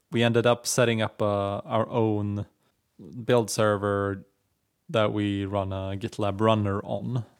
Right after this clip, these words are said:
so that we can tell it, like, "Oh, we want a shell, a shell execution runner for this part."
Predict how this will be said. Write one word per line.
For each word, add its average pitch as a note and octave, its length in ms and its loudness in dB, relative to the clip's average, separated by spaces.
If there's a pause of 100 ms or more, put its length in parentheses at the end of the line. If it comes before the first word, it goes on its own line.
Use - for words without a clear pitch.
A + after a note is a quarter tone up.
so - 260 -4
that G#2 180 -2
we G#2+ 200 -2
can G2+ 720 -4 (760)
tell G#2+ 220 -2
it, G#2 60 -2
like, G#2 240 -2
"Oh, C3+ 160 8
we A2 180 2
want A#2+ 220 2
a A2+ 40 -2
shell, A2 640 2 (560)
a B2+ 60 -10
shell - 480 0
execution G#2+ 680 -2
runner G2+ 380 0
for G#2 280 -4
this A2 360 0
part." - 560 -10